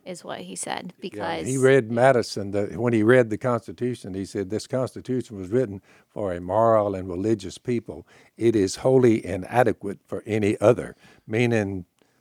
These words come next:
Speaker 2: if the, the, the pe-, people that are underneath and live by the Constitution, once you, uh, once you lose your <laughs> religion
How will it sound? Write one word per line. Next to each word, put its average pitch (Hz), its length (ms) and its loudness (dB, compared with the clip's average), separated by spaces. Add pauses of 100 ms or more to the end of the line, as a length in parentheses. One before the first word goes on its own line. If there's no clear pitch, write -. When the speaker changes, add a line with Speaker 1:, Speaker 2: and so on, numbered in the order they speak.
(180)
Speaker 2:
if 98 240 -10
the, 95 220 -10 (360)
the, 95 140 -12 (280)
the 90 120 -12
pe-, 104 220 -8 (120)
people 127 480 -2 (680)
that - 180 -10
are 107 200 -6
underneath 120 680 2 (160)
and 101 160 -8
live 117 280 2
by 117 180 4
the 101 120 -4
Constitution, 113 1000 0 (600)
once 117 360 -6
you, 123 380 2 (1120)
uh, 110 440 0 (280)
once 120 260 -8
you 127 200 0
lose 135 420 6
your 127 140 4
<laughs> 117 160 4
religion 117 600 4